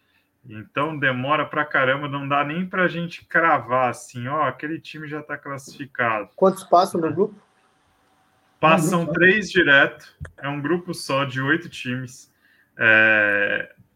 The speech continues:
Speaker 1: tá quase uma eliminatória sul-americana, com a diferença que,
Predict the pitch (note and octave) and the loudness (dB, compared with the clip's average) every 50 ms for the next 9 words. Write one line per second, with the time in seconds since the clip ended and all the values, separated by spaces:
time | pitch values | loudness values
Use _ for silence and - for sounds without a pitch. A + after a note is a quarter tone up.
0 | _ _ _ - C#3+ C#3+ - - E3 F3 F#3+ F#3 G3 G#3 G3+ G3+ F#3 E3+ F3+ F3 | _ _ _ 2 2 2 2 2 2 2 2 2 -2 0 0 0 2 2 0 0
1 | F3 E3+ D#3+ D#3 - D#3+ D3 D3 D3 - D#3 C#3+ C#3 C#3 C#3 C3+ C3 B2+ A#2+ - | 0 -2 -2 -2 -2 -4 -4 -4 -8 -8 -6 -6 -6 -2 -2 -2 -2 -2 -6 -2
2 | - C3 C3+ C#3 C#3+ C#3 - C3 B2 - - - C#3+ B2+ B2+ C3 B2+ B2+ - - | 0 0 0 0 -2 -6 -8 -8 -8 -8 -6 -4 0 0 2 0 0 -4 -6 -10
3 | A2+ - - - B2 G#2+ G#2 | -12 -14 -8 -8 -8 -8 -8